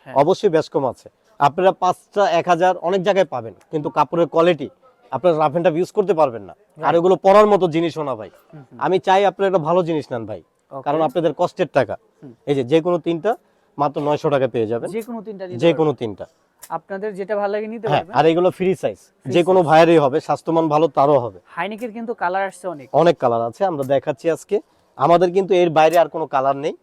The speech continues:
Speaker 1: হুম, হুম।
Speaker 2: তবে আপনারা দয়া করে, মাল যেহেতু অনেক কম আছে, আলহামদুলিল্লাহ, আপনারা রাফ এন্ড টাফ ইউজ করতে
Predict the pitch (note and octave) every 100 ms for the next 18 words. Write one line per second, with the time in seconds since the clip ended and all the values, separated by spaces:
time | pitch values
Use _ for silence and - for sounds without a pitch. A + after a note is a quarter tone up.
0 | _ D#3 C#3 D#3+ D3 D#3 C#3+ E3 D#3 D3+
1 | D#3+ F3 F3+ A3 D3 D3+ C#3+ D3+ E3 C#3+
2 | E3 - D#3 D#3 D3 E3 - _ _ _
3 | _ B2+ D3+ D#3+ D#3+ E3+ E3+ D3 E3 D3
4 | D3+ F3 F3 D#3+ F3+ F3 D#3